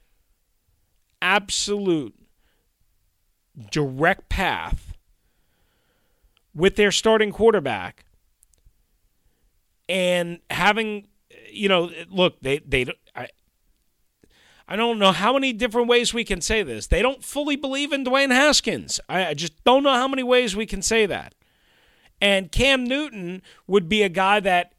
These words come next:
immediately could be, I think, a good influence on Dwayne Haskins if he's still here. Could be a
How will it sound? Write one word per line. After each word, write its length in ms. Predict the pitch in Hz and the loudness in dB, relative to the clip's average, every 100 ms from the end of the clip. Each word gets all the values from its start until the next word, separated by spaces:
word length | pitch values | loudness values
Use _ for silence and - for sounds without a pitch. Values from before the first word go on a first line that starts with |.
| - | -6
immediately 1000 | 180 214 302 359 254 160 113 98 78 _ _ _ _ _ _ _ _ _ _ _ _ | -6 -2 2 2 2 -4 -10 -14 -16 _ _ _ _ _ _ _ _ _ _ _ _
could 200 | - 233 | -4 -2
be, 320 | 180 202 190 - | 0 -2 -4 -8
I 100 | 143 | -8
think, 520 | - 247 302 285 - - | 0 2 4 0 -8 -6
a 140 | 170 | -2
good 240 | 160 170 202 | 2 4 4
influence 640 | 208 233 254 254 262 269 | 2 -2 -4 0 0 0
on 160 | 254 262 | 0 0
Dwayne 300 | 254 254 247 | 2 2 2
Haskins 560 | 247 269 - 269 254 196 | 0 -2 -2 -4 -6 -8
if 200 | - - | -10 -8
he's 160 | 135 120 | -6 -4
still 220 | - 127 | -4 -4
here. 400 | 117 214 339 349 _ _ _ _ _ _ _ _ _ _ _ _ _ _ _ | -2 -2 -2 -6 _ _ _ _ _ _ _ _ _ _ _ _ _ _ _
Could 300 | - 247 254 | 0 2 2
be 260 | 233 208 208 | 0 -2 -2
a 540 | - 170 160 151 135 | 0 2 2 -2 -6